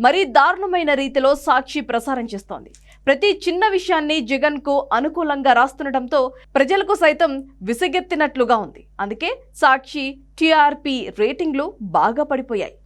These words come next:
తాజా టీఆర్పీ రేటింగ్ల ప్రకారం సాక్షి టీవీ ఛానల్ తన స్థానాన్ని కోల్పోతోంది.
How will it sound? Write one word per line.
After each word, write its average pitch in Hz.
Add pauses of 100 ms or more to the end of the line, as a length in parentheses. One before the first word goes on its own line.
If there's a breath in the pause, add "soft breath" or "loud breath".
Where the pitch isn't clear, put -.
(140)
తాజా 339 (280)
టీఆర్పీ 392
రేటింగ్ల 311
ప్రకారం 269 (100)
సాక్షి 359
టీవీ 285 (140)
ఛానల్ 254 (300 soft breath)
తన 294
స్థానాన్ని 339
కోల్పోతోంది. 247